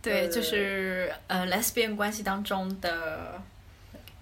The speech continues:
Speaker 2: 比较像男性化的那么一个角色，
Speaker 1: 对。
Speaker 2: 然后你从外表看他其实就是一个男性，
Speaker 1: Right。
Speaker 2: 但是他其实同时是一个女，他生理身份是一个女性嘛。
Speaker 1: 嗯。
Speaker 2: 在 Rap Sheet 里边有一个角色叫 Duke，这个 Duke 就是一个 stud，这个 stud 竟然是一个皮条客，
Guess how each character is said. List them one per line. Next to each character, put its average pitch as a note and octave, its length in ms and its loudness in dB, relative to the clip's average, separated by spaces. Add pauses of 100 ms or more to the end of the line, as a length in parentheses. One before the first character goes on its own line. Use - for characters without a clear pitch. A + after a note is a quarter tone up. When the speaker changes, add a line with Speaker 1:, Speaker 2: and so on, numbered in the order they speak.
(240)
Speaker 2:
比 G3+ 120 -4
较 A#3+ 160 10
像 B3 300 8
男 F#3+ 180 8
性 C4 200 6
化 A#3 160 10
的 F3+ 80 4
那 F3+ 80 0
么 F#3 80 -2
一 F3+ 80 -2
个 F3 80 0
角 D#3+ 180 -4
色， D3+ 300 0
Speaker 1:
对。 - 40 -4
Speaker 2:
然 G3 120 4
后 D4 160 10
你 A3 420 0
从 A#3+ 220 2
外 F4 120 12
表 G#3 140 12
看 A3+ 240 6
他 A#3+ 100 6
其 A#3+ 160 4
实 C4 120 6
就 C#4 160 6
是 A#3 100 6
一 - 60 4
个 G3 80 4
男 D3 200 0
性， F#3+ 140 -2
Speaker 1:
Right。 E3+ 60 -4
Speaker 2:
但 A3+ 120 6
是 A3+ 80 0
他 A3 120 4
其 G#3+ 160 0
实 G#3 60 2
同 G3 220 -4
时 G#3 80 -2
是 G#3+ 140 0
一 G3 60 0
个 G3+ 80 0
女， G3 260 -2 (260)
他 B3+ 140 8
生 D4+ 220 6
理 F#3+ 120 4
身 A#3 220 2
份 G#3 160 2
是 G#3+ 80 -2
一 G3+ 60 -2
个 G#3 80 -2
女 F3+ 100 -4
性 F#3+ 180 -4
嘛。 C#3 140 -6 (240)
Speaker 1:
嗯。 G3+ 140 -6
Speaker 2:
在 C#4 160 10
Rap D#4+ 160 10
Sheet D#4+ 140 4
里 A3+ 60 4
边 A3+ 160 8
有 F#3+ 100 4
一 - 20 -
个 G3+ 80 2
角 F#3+ 100 2
色 G3+ 80 2
叫 G#3+ 140 4
Duke， C#4 320 0 (120)
这 C4 160 2
个 - 40 0
Duke B3 220 0
就 A3 140 0
是 A3 100 -2
一 F3 40 -2
个 A#3+ 80 0
stud， F#3 340 4 (380)
这 D#4 160 4
个 B3 60 2
stud A3+ 340 6
竟 C4+ 160 6
然 G#3+ 100 6
是 - 140 0
一 G#3+ 80 2
个 G3+ 60 0
皮 G3+ 180 -4
条 A3 140 -2
客， - 260 -4